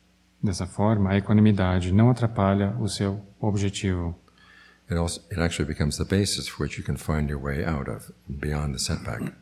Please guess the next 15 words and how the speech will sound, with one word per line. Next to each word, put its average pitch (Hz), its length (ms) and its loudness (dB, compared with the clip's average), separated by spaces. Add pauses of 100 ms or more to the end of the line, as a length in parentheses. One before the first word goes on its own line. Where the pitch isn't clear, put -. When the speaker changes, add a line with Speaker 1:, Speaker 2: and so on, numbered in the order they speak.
(100)
Speaker 1:
<clears throat> 175 840 2 (1200)
Na 104 100 6
verdade, 98 540 4
ela 95 180 6
se - 160 -4
torna 104 300 4
a 107 40 4
base 104 440 4
pela 90 220 -2
qual 98 180 0
você 98 240 -4
pode 104 400 -2
encontrar, 110 960 0
ah, 92 320 -2
ou 98 280 -4